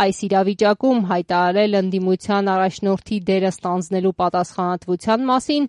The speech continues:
նշանակում է հասարակության զգալի մասի կարծիքին դեմ դուրս գալ։ Չնայած նախկին իշխանությունների դեպքում սա միանգամայն բնական է, քանի որ նրանք միշտ էլ հասարակության կարծիքին դեմ են դուրս եկել։ Այլ հարց, որ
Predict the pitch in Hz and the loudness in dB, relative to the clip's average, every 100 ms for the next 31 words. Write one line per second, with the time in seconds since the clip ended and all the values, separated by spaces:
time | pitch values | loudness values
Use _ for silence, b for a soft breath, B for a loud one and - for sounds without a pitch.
0 | B B - 311 294 233 202 226 233 208 | B B -6 -2 0 0 0 0 0 0
1 | 196 - 180 180 180 - 196 190 170 185 | 0 0 -2 0 -4 -2 -2 -2 -2 0
2 | 185 196 196 185 180 190 - 170 - - | 0 0 0 -2 -2 -6 -2 -2 -2 -8
3 | 185 - 202 208 233 247 240 208 180 160 | -8 -2 -2 0 0 0 2 2 2 0
4 | 185 156 - B B - 311 285 - 208 | -2 -2 -4 B B -2 2 2 0 -2
5 | 180 - 180 180 - 175 180 - 185 180 | -2 -2 -4 -4 -4 -4 -4 -2 -2 0
6 | 208 233 240 - 285 277 - 208 254 240 | 0 2 0 0 0 0 -2 -2 0 0
7 | 185 180 - 170 170 180 170 196 208 226 | -2 -4 -6 -4 -2 -4 -2 0 0 0
8 | 240 226 196 B B - 339 277 247 226 | -2 0 -2 B B -4 0 4 4 4
9 | 208 214 - 190 185 - 220 185 180 - | 4 2 0 -4 -4 -2 0 0 -2 0
10 | 175 170 175 - 180 180 170 165 - 185 | -2 -2 -4 -4 -4 -4 -4 -4 -6 -10
11 | - 208 208 233 233 208 185 175 - 180 | -4 -2 2 2 2 0 0 -2 -2 -2
12 | 170 165 160 170 B B B - 302 302 | -2 -2 -4 -6 B B B 2 2 2
13 | 294 285 - 247 240 | 2 2 0 4 4